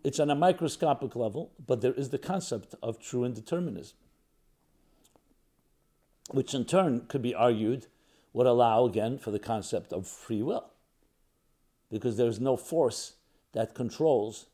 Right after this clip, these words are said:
and determines whether we know about it or don't, whether it's rev-, visible or invisible, that determines the choices we make. Now, this isn't just a theoretical discussion, obviously.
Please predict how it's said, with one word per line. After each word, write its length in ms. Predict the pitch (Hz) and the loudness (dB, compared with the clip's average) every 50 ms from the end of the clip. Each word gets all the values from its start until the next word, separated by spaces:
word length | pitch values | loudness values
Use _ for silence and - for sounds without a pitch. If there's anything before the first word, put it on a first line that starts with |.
| _ _ _ - | _ _ _ -12
and 120 | 101 113 | -10 -8
determines 680 | 98 113 110 - 170 175 156 120 104 101 104 - - - _ _ _ _ _ _ _ | -6 -6 -4 -2 0 0 0 0 -2 -4 -6 -10 -14 -20 _ _ _ _ _ _ _
whether 200 | - 107 110 107 | -6 -4 -2 0
we 120 | 107 117 120 | 0 0 2
know 180 | 127 160 175 | 6 6 8
about 260 | 170 127 131 117 117 113 | 8 8 8 8 8 6
it 100 | 95 90 | 4 2
or 140 | 95 110 | 2 2
don't, 360 | 107 117 160 180 147 120 113 - - _ _ _ _ _ _ _ _ _ _ - | 4 4 2 2 2 0 -2 -6 -12 _ _ _ _ _ _ _ _ _ _ -4
whether 160 | 113 107 101 | -2 0 -2
it's 160 | 98 - - | -2 -4 -4
rev-, 240 | 107 110 104 95 98 - | -4 -4 -4 -4 -6 -8
visible 440 | - 110 165 160 139 139 107 98 117 | -2 0 0 2 2 2 2 2 2
or 120 | 113 110 131 | 4 4 2
invisible, 640 | 151 156 202 196 151 131 104 107 110 113 - _ _ _ _ _ _ _ _ _ _ _ - | 4 2 2 2 2 0 0 -2 -4 -4 -6 _ _ _ _ _ _ _ _ _ _ _ -8
that 140 | 117 113 104 | -8 -6 -6
determines 600 | 120 117 - 185 190 160 135 117 110 92 - - - 110 | -6 -4 0 0 2 2 2 0 -2 -4 -6 -12 -10 -6
the 140 | 113 131 | -6 -6
choices 440 | - - 160 151 135 - 120 110 95 | -4 -2 -2 -2 -2 -4 -6 -10 -10
we 120 | 110 98 90 | -10 -10 -10
make. 260 | 87 - - - - - _ _ _ _ _ _ _ _ _ _ _ _ _ _ _ _ _ _ _ _ _ _ _ _ _ _ _ _ _ - | -12 -12 -16 -20 -20 -20 _ _ _ _ _ _ _ _ _ _ _ _ _ _ _ _ _ _ _ _ _ _ _ _ _ _ _ _ _ -10
Now, 120 | - - | -6 -4
this 200 | 196 262 247 - | -2 -2 0 0
isn't 240 | 262 226 214 202 160 | 0 0 0 0 0
just 220 | - 180 - - 143 | 2 0 0 0 -2
a 60 | 120 | -4
theoretical 600 | - - 147 139 127 120 120 113 107 - 110 92 | 0 4 6 6 8 8 6 4 2 0 -2 -6
discussion, 520 | 87 92 - - 135 127 117 - - - | -4 -6 -6 -4 -2 -2 -2 -2 -6 -8
obviously. 640 | 95 95 82 82 92 85 - - 120 143 196 175 | -10 -10 -10 -10 -10 -12 -8 -6 -6 -6 -6 -8